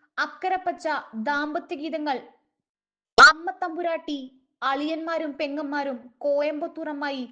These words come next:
പാട്ടുകളുടെ പാട്ട്, ബന്ധുവാര് ശത്രുവാര് എന്നീ പരമ്പരകൾ സ്വന്തമായി നിർമ്മിച്ച് സംവിധാനം ചെയ്ത വ്യക്തിയാണ് ഞാന്. ദേശാഭിമാനി വാരികയിൽ വർഷങ്ങൾക്ക് മുൻപ് പരസ്യപ്പെടുത്തിയ എന്റെ അഭിമുഖത്തിലാണ് ഈ ശക്തമായ അഭിപ്രായം ഞാൻ രേഖപ്പെടു-,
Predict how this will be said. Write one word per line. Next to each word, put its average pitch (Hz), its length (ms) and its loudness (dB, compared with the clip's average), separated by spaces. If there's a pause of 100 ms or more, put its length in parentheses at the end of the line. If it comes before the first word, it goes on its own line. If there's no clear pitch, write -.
(300)
പാട്ടുകളുടെ 302 720 -2
പാട്ട്, 285 300 -2 (280)
ബന്ധുവാര് 302 680 -2
ശത്രുവാര് 285 760 -4 (380)
എന്നീ 339 380 -4
പരമ്പരകൾ 330 540 -2
സ്വന്തമായി 294 680 -6
നിർമ്മിച്ച് 302 380 -8
സംവിധാനം 302 480 -8
ചെയ്ത 311 180 -6
വ്യക്തിയാണ് 277 520 -8
ഞാന്. 185 260 -10 (520)
ദേശാഭിമാനി 254 840 -4
വാരികയിൽ 254 540 -4
വർഷങ്ങൾക്ക് 285 560 -6
മുൻപ് 285 240 -8
പരസ്യപ്പെടുത്തിയ 285 580 -6 (140)
എന്റെ 277 300 -4
അഭിമുഖത്തിലാണ് 302 680 -6 (120)
ഈ 269 120 -8
ശക്തമായ 311 680 -6
അഭിപ്രായം 302 520 -4
ഞാൻ 269 180 -6
രേഖപ്പെടു-, 196 440 -12